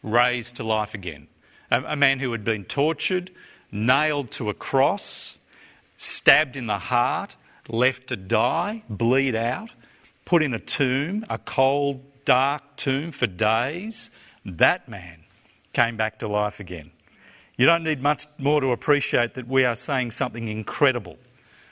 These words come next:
And I do want to encourage you, wherever you are, to appreciate again, and that's largely what I want to draw your attention to today, the incredible nature of the Christian claim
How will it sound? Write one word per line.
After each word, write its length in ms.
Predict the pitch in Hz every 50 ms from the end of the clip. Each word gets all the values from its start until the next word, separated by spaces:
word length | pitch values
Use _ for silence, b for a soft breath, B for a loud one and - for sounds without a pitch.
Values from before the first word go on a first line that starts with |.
| b b b b b -
And 80 | 117 120
I 100 | 127 151
do 80 | 170
want 140 | 160 160 156
to 60 | 151 139
encourage 400 | 131 113 123 143 147 139 117 120
you, 60 | 117
wherever 260 | 113 135 147 147 135
you 160 | 131 127 123
are, 240 | 135 135 131 120 104
to 240 | - - 139 120 110
appreciate 560 | 98 - - 151 151 147 - - 127 113 107
again, 360 | 107 104 107 123 131 131 110 101
and 120 | 101 98
that's 300 | - - - - - - - - -
largely 340 | 131 123 123 131 131 110 117
what 140 | 110 117 113
I 40 | 113
want 140 | 110 113
to 60 | 110 104
draw 200 | 92 113 123 120
your 140 | 117 104
attention 400 | 92 - - 135 131 - - 107
to 140 | - - 117
today, 440 | 95 104 101 117 117 120 117 107 95 B B B B B B B B B _
the 120 | 127 120
incredible 720 | 113 110 107 - - - - 135 131 127 127 113 139 139 135
nature 720 | 135 135 131 127 127 117 - - - 92 80 85 127 - b b b b b
of 160 | 107 107 101
the 80 | 98 107
Christian 380 | - - 117 - - - 104
claim 580 | 92 - - - 107 98 95 90 85 78 76 78